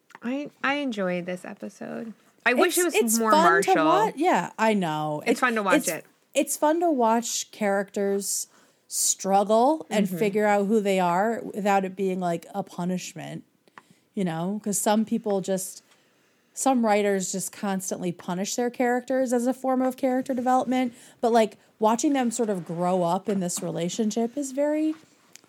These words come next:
Speaker 2: very gratifying.
Speaker 1: Yeah.
Speaker 2: And it's not like with Ted and Robin, where Ted was just basically in control of the relationship, right? Like,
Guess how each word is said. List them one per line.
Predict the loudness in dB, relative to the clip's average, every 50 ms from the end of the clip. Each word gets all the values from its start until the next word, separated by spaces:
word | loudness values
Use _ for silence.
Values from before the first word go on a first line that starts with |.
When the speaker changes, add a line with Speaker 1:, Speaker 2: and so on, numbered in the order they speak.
| _ -6
Speaker 2:
very | -4 -2 -2 -2
gratifying. | -2 -4 -2 -2 -2 -4 -2 -2 -2 -2 -2 -2 -4 -4 -4
Speaker 1:
Yeah. | -4 -4 -4 -6 -6 -6 -6 -8 -8 -10 -12 _ _ _ _ _ _ -4
Speaker 2:
And | 0 2 2
it's | 2 2 0
not | -6 -4 -2 -2
like | -2 -2 -2
with | -4 -6 -4
Ted | -2 0 0 2
and | 2 0 0 0
Robin, | 2 2 2 2 0 0
where | 0 0
Ted | 0 0 0 0 0 2
was | 0 -2 -2 -2
just | -4 -4 -6 -8 _ _ _ -20 -20 -20 _ _ _ 0
basically | 0 0 0 0 0 0 0 0
in | 0 0 0 0
control | 2 2 2 2 2 2 2 2 2 2
of | 0 0
the | -2 -4
relationship, | -4 -4 -4 -4 -4 -4 -6 -8 -12 -12 -12 -14 -12 -8 -6
right? | -2 0 0 0 0 0
Like, | -2 -2 -4 -4